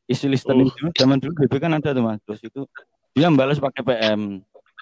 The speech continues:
Speaker 1: Alah, icik, ic-, ah, kan, dulu kan tanya Sakita Asul dulu ya, nah, itu kan
Speaker 2: Iya.
Speaker 1: saya mendengarkan itu, teman saya kok membalas dengan P M tuh. "Apa itu icik-icik rendahan loh?" Terus saya itu, "Loh,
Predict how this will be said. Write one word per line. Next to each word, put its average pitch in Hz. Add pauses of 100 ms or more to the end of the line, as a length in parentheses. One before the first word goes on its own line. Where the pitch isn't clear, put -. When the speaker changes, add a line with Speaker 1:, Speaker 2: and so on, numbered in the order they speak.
(380)
Speaker 1:
Alah, 165 (560)
icik, 151
ic-, 147
ah, 120
kan, 147 (400)
dulu 135
kan 165 (400)
tanya 139
Sakita 139
Asul 143
dulu 131
ya, 107
nah, 101
itu 120
kan 143 (400)
Speaker 2:
Iya. 143 (420)
Speaker 1:
saya 135
mendengarkan 123
itu, 165
teman 143
saya 143 (100)
kok -
membalas 117
dengan 113
P 131
M 113
tuh. 104 (160)
"Apa 160
itu 156
icik-icik 139
rendahan 104
loh?" 85
Terus 104
saya 120
itu, 135
"Loh, 90